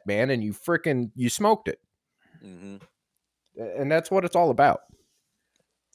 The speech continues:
Speaker 2: Real quick, real quick, just a, a quick side note, just for all you guys listening, I am a Christian, but me being a Christian means I know I'm a sinner, so you're gonna hear me drop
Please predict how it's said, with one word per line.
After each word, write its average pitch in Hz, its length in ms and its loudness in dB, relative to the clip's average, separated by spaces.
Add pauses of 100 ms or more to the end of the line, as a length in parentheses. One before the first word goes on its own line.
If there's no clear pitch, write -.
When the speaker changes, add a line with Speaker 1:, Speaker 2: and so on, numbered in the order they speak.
(100)
Speaker 2:
Real 139 180 2
quick, 147 320 0
real 120 200 -6
quick, 135 240 -4 (300)
just 101 220 -4
a, 107 200 -2
a 101 60 -8 (260)
quick 131 200 -4
side 110 320 -2
note, 117 240 -6 (180)
just 95 140 -6
for 92 100 -8
all 110 200 2
you 117 100 -6
guys 113 240 0
listening, 113 460 -6 (440)
I 98 140 6
am 113 260 -2
a 113 60 -4
Christian, 135 640 -6 (260)
but 101 300 4 (320)
me 110 200 -2
being 120 220 -2
a 117 60 -4
Christian 120 460 -8
means 107 200 -4
I 85 100 0
know 104 260 0
I'm 107 160 0
a 101 40 -4
sinner, 117 340 -2
so - 120 -8
you're 90 100 -4
gonna 98 260 -4
hear 117 200 6
me 110 100 0
drop 98 600 0